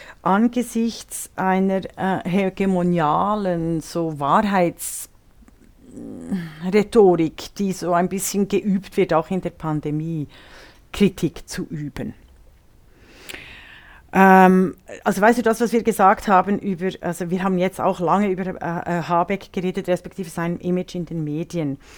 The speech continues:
Und das führt mich einfach zu etwas, was mich extrem umtreibt und was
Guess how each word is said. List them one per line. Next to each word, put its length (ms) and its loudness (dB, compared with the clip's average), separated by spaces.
Und 140 -4
das 160 0
führt 220 -6
mich 220 -4
einfach 340 -4
zu 140 -8
etwas, 420 -6
was 180 -10
mich 400 -6
extrem 480 -4
umtreibt 600 0
und 160 -2
was 280 -4